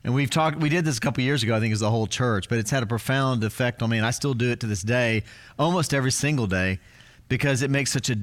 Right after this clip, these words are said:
a huge difference. Today, what I'd like to do is talk about, a little bit about that vibe of gratitude and, and the change it has, but I also want to really focus in on these ten lepers that were mentioned in the gospel and how we can connect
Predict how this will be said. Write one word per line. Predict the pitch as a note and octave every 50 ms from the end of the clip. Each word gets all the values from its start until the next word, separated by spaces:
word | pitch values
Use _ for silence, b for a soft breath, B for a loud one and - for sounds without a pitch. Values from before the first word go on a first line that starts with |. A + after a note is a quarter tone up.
| A2 - - - -
a | A#2 A#2 A#2+ - - B2+
huge | - - D3+ D3+ B2+ -
difference. | - C3+ C3 - - F#2+ F2 - - - - - - _ _ _ _ - B B B B B B B B -
Today, | - D#3+ D#3+ F#3+ G#3 A3+
what | A3+ G#3 G3+
I'd | F3 E3+ C#3+
like | C#3+ D3 E3+ F#3 D3
to | D3+ C#3+
do | B2+ D3+
is | D#3 D#3+ D3 C3+
talk | - - - E3+ F#3+ F3+
about, | E3 D3 D3 C#3+
a |
little | D3 D3 F3
bit | E3+ D3+ D3
about | B2+ C3 B2
that | G#2+ C3 A#2
vibe | A2+ A#2+ B2+ C3 C3+ C3
of | A#2+ G2+ F#2+
gratitude | - A#2+ B2 C3 B2+ A#2 - - A2+ G#2 G#2+ A#2 A#2+ C3+ -
and, | - A2+ A2+ - -
and | A#2 A2+ A2
the | G#2 G2+ G#2+
change | - - - C#3 D3 C#3+ C3
it | B2+
has, | A#2 A2 G#2+ G#2+ G#2+
but | G#2+ - B2+
I | C3+
also | D3+ D#3+ D3+ -
want | E3 D#3 C#3+
to | C3+ C3
really | C3+ C#3 D3+ D#3+ D3+ C#3 C3+
focus | B2+ - C#3+ - A#2 B2+ A#2+ - C#3
in | C3 C3 C3+ C3+ C3 A#2 B B B B B B -
on | C#3 C#3 C#3
these | C3+ B2+ -
ten | - E3 D#3+ D3
lepers | C3+ B2+ B2+ B2 - A2 G#2 G2+ A2 A2+ - - - - _
that | - A#2
were | G#2+ A2 A2 G#2+
mentioned | - C3 B2+ A#2+ - A#2+ A2+
in | A2
the | G#2+ G#2+
gospel | F2+ A#2 A#2+ B2+ B2+ - - - A2+ A2+ A2+ A2+ B B B B B B B
and | - B2 C3 C3+
how | C3+ C#3+ D#3 E3 E3 E3 E3 D#3
we | D#3 D3+ D3 C#3+ C3+
can | - - D3 D3 B2+
connect | - - C#3+ B2+ B2+ B2+ B2+ C3 B2 A#2+ - - - - -